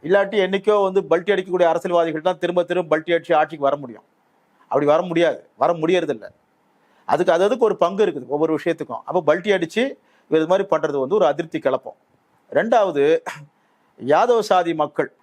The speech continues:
அவங்க எப்பவுமே லாலு பிரசாத் கட்சி தான் அதிகம் வாக்களிப்பாங்க. அப்போ யாதவ சாதியை சேர்ந்த ஒருத்தர் துணை முதலமைச்சராக இருந்து பதினேழு மாதம்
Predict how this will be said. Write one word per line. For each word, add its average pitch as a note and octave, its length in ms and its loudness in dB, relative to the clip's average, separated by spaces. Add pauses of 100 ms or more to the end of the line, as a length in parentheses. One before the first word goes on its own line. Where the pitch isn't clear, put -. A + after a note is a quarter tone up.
அவங்க F3 580 0 (160)
எப்பவுமே E3+ 680 0 (280)
லாலு F3 200 2
பிரசாத் E3+ 360 0
கட்சி D3 220 -2
தான் F3+ 140 2
அதிகம் D#3 260 0
வாக்களிப்பாங்க. C3+ 520 -2 (220)
அப்போ - 200 2
யாதவ F3+ 320 2
சாதியை G3 380 0
சேர்ந்த E3+ 680 0
ஒருத்தர் E3 260 0
துணை E3+ 280 0
முதலமைச்சராக E3 580 0
இருந்து D3 520 -2 (280)
பதினேழு F3 300 0
மாதம் F3 440 0